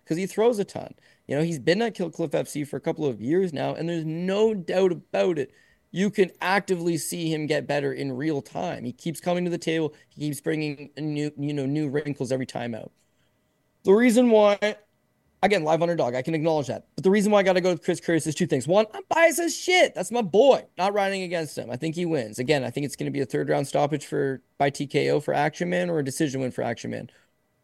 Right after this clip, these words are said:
But the other reason, which is, like, realistically speaking, is, like, Barrio just edged out Eric Anders, man. Like, that was a competitive ass fight against Eric Anders. And now he's jumping into a <laughs> fight with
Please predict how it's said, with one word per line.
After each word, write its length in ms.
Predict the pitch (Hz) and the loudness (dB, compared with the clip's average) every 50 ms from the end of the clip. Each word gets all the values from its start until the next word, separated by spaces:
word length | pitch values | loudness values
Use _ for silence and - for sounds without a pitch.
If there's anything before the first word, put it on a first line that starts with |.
| _ _ _ | _ _ _
But 380 | 139 120 170 165 160 160 - - | 2 4 6 6 6 4 0 0
the 180 | 139 175 220 | 2 2 6
other 300 | 220 208 214 190 196 185 | 6 6 8 8 8 6
reason, 440 | 170 165 170 160 147 139 151 143 143 | 6 4 0 -2 -2 -2 -2 -2 -2
which 120 | 139 127 | -4 -4
is, 140 | 139 131 120 | -6 -4 -2
like, 140 | 143 135 127 | -2 -2 -2
realistically 760 | - 131 143 143 131 123 131 123 123 - - 127 - - 110 | -2 -2 0 0 0 0 -2 -4 -4 -8 -10 -10 -8 -6 -8
speaking, 400 | 107 - 120 113 - - - - - _ _ _ _ | -8 -6 -10 -10 -8 -10 -14 -14 -14 _ _ _ _
is, 100 | _ 143 175 | _ 0 0
like, 100 | 214 208 - | 0 0 -2
Barrio 520 | 185 160 262 311 359 370 359 349 294 254 | 0 0 2 4 4 4 6 8 8 8
just 440 | 208 196 135 196 196 185 160 139 - - | 6 6 4 2 2 2 2 -2 -4 -4
edged 320 | 160 175 170 151 143 131 | -4 -4 -4 -4 -2 0
out 220 | 160 151 151 139 - | 2 2 2 0 -2
Eric 360 | - - 160 151 131 113 - - | 0 0 0 0 0 -2 -6 -8
Anders, 640 | - 147 165 190 196 185 151 - 110 107 110 - | -4 0 2 2 4 2 0 -2 -6 -10 -10 -10
man. 180 | 123 110 113 120 | -8 -6 -6 -6
Like, 80 | 123 | 0
that 140 | 127 180 208 | 4 6 6
was 100 | 240 240 | 6 6
a 60 | 196 | 4
competitive 560 | 180 - 160 127 - 180 185 180 165 139 127 139 | 0 -2 -2 -2 2 2 4 4 4 2 2 0
ass 200 | 135 127 113 - | -2 -2 -4 -6
fight 360 | - - 180 151 120 101 - _ _ _ _ _ _ _ | 0 2 2 2 2 -2 -10 _ _ _ _ _ _ _
against 320 | 185 202 196 220 208 - - | 2 6 6 4 4 2 -2
Eric 320 | 185 202 190 170 127 - _ _ | 0 0 2 0 0 -4 _ _
Anders. 640 | - 180 208 220 220 208 185 135 117 107 110 117 120 | -4 0 2 2 2 2 0 -2 -6 -10 -12 -10 -8
And 100 | 135 143 | -2 0
now 180 | 160 175 185 | 2 2 4
he's 120 | 196 185 147 | 2 2 2
jumping 320 | 185 180 175 160 170 165 | 2 0 0 0 -2 -4
into 800 | 170 170 165 156 - - _ _ - 165 160 156 151 151 - - _ _ _ _ - | -2 -4 -4 -4 -8 -14 _ _ -2 0 0 0 0 -4 -6 -12 _ _ _ _ -8
a 60 | 147 | -8
<laughs> 0 | |
fight 420 | 143 - - - 208 180 160 175 | -8 -8 -4 -2 0 0 0 0
with 300 | - 156 - - - - | -2 -2 -4 -4 -6 -12